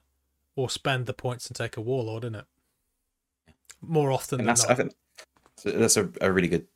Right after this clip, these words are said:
Speaker 2: point, actually. It, it, they, it's very much in the boundary between a, a Warlord and a Reaver. And both situations, it's why not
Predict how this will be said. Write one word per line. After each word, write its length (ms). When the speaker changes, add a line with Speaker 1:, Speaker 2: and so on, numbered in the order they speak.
Speaker 2:
point, 220
actually. 360
It, 360
it, 140
they, 440
it's 200
very 280
much 280
in 160
the 280
boundary 380
between 380
a, 240
a 120
Warlord 380
and 100
a 80
Reaver. 440
And 300
both 200
situations, 600
it's 220
why 280
not 240